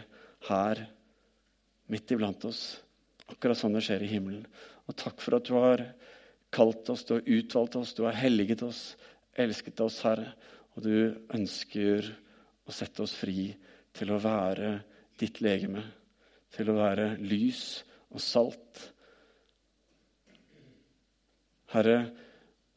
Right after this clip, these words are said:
vår menighet, vår by, trenger et mirakel. Vi trenger at du kommer og rører ved oss ved din ånd. Og vi ber, Herre,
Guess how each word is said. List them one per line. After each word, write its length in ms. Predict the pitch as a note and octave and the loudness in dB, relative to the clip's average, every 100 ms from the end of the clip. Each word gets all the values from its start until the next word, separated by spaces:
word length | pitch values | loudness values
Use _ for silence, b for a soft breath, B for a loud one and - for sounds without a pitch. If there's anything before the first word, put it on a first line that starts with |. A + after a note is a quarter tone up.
| _ _ _ - | _ _ _ 4
vår 220 | A#2 A#2+ | 6 8
menighet, 560 | A#2+ G#2 G#2 A2+ A#2+ - - - _ - | 6 4 2 0 -2 -12 -18 -20 _ -4
vår 240 | G#2 G#2 G2 | 2 2 4
by, 160 | A#2 A#2+ D#3 C#3+ - b b b b - | 4 4 0 -6 -16 b b b b -12
trenger 440 | - G#2 G2 G#2+ A2 | -2 0 2 0 -2
et 120 | A2 | -2
mirakel. 540 | A2+ G2+ F2+ - - A#2 - _ _ _ _ _ | -2 0 -4 -8 -10 -12 -20 _ _ _ _ _
Vi 80 | - | -10
trenger 600 | - G#2+ A2 A2+ B2 A#2+ B B A#2 | 0 2 4 4 2 -2 B B -10
at 120 | - | -4
du 200 | G#2+ A2+ | -2 -2
kommer 320 | A2+ G2 G#2 A2 | 0 0 2 0
og 500 | A2 G#2+ - - A2+ | 0 -4 -16 -6 0
rører 320 | A2+ G#2 G#2+ | 4 4 2
ved 180 | G#2 G2 | 0 0
oss 180 | G#2 - | -2 -4
ved 120 | A#2 | 0
din 220 | G#2 G2+ G#2+ | 2 2 0
ånd. 300 | - G#3 - - _ _ _ _ _ _ _ _ _ _ _ _ _ _ _ _ _ _ _ _ _ _ _ _ _ _ _ _ _ _ _ - | -2 -4 -6 -14 _ _ _ _ _ _ _ _ _ _ _ _ _ _ _ _ _ _ _ _ _ _ _ _ _ _ _ _ _ _ _ -8
Og 120 | A2+ | -6
vi 80 | A2+ | 2
ber, 240 | G#2+ G#2 A2 | 4 4 2
Herre, 280 | G#2+ A2 | 2 2